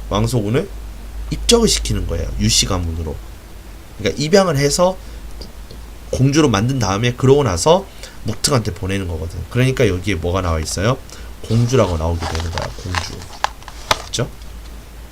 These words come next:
자, 그러다가 한무제 때 와서 책봉과 조공은,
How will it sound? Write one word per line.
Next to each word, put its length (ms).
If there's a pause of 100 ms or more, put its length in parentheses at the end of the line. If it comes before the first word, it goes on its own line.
(3250)
자, 160
그러다가 400
한무제 460
때 100
와서 340
책봉과 480
조공은, 540